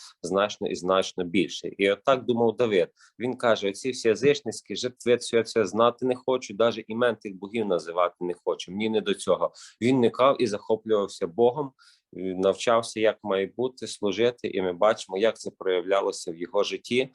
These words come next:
яким благословінням це було для нього. Тому нема потреби для того, щоб вникати, вивчати всі лжевчення, як колись хтось поступав, як неправильно.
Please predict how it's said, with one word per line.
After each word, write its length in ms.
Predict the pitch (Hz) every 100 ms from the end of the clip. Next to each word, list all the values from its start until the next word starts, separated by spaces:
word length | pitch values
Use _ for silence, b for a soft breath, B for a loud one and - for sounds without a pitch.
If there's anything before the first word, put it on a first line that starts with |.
| B B -
яким 340 | 98 113 107
благословінням 760 | 92 90 - 95 92 107 98 -
це 180 | -
було 500 | 82 92 95 95 95 -
для 200 | 76 98
нього. 440 | 104 90 73 71 _ B B B
Тому 180 | 95 117
нема 580 | 120 120 113 95 87 78 -
потреби 480 | 98 - 117 127 113
для 140 | 90
того, 240 | 90 101 92
щоб 200 | - 87
вникати, 560 | 95 90 110 - -
вивчати 480 | 92 87 - 98 95
всі 200 | 90 -
лжевчення, 760 | 98 92 92 - 95 92 82 76
як 280 | 95 101
колись 340 | - 95 104 -
хтось 180 | 95 -
поступав, 680 | 95 - - - 92 80
як 220 | 92 92 98
неправильно. 640 | 90 - 90 80 80